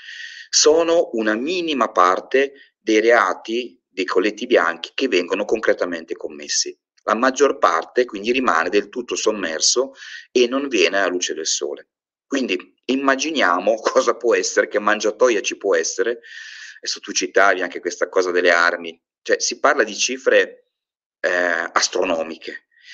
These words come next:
e io mi è cap-, insomma, so,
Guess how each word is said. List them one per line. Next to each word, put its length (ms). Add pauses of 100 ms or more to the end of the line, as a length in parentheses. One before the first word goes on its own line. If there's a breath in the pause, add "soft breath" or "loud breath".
(240 loud breath)
e 200
io 540 (400)
mi 140
è 40
cap-, 280
insomma, 300 (640)
so, 680